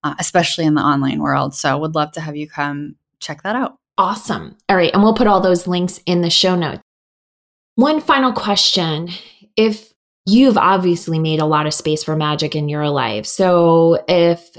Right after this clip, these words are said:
Speaker 2: someone's listening right now and they wanna know, listening to you, how can they use your brand of magic to make space for magic in their own life? What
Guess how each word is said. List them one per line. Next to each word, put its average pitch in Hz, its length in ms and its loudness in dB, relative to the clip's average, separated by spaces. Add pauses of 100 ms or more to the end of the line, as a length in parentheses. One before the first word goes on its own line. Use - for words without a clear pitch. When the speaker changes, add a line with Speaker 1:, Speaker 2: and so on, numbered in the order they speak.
Speaker 2:
someone's 190 440 0
listening 180 320 0
right 160 240 -2
now 165 540 0
and 160 180 0
they 156 80 0
wanna 160 280 -2
know, 151 520 -2 (100)
listening 196 480 2
to - 160 -4
you, 165 280 4
how 180 380 0
can 214 200 2
they 202 60 6
use 180 300 2
your 165 300 4
brand 143 680 -6 (100)
of 160 120 -2
magic 147 540 -4
to 170 120 -2
make 156 140 -2
space 151 300 -2
for 156 120 -6
magic 147 380 -2
in 143 80 -4
their 139 180 -4
own 143 160 -2
life? 120 320 -6 (440)
What 180 300 4